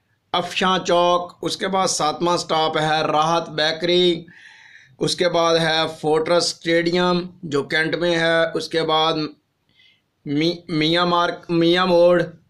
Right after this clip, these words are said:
उसके बाद है स्टॉप नंबर दस जिम खाना चौक। उसके बाद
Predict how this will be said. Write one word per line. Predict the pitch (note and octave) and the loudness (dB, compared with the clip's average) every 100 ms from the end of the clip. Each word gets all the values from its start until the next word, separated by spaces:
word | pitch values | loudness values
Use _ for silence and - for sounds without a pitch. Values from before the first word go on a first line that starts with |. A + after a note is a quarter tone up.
| - | -6
उसके | C#3+ - E3+ | -6 -2 -2
बाद | D#3+ E3 E3 | 0 2 2
है | D#3 D#3 D#3+ E3 | 2 2 2 0
स्टॉप | D#3+ - - - - - D#3 D#3+ | -2 -6 -18 -16 -10 -2 0 0
नंबर | E3 D#3+ D#3+ | -2 -2 -2
दस | D3+ D#3+ D#3+ - - _ _ B2 | 0 0 -2 -6 -12 _ _ -10
जिम | A#2 D#3+ F3+ | -2 0 0
खाना | - D#3+ E3 E3+ | 0 0 0 0
चौक। | E3 - E3 E3 E3+ E3 - _ _ _ _ _ | -2 -2 2 4 2 0 -8 _ _ _ _ _
उसके | - - - E3+ | -4 -2 0 0
बाद | E3 E3 E3 E3+ | 2 2 2 -2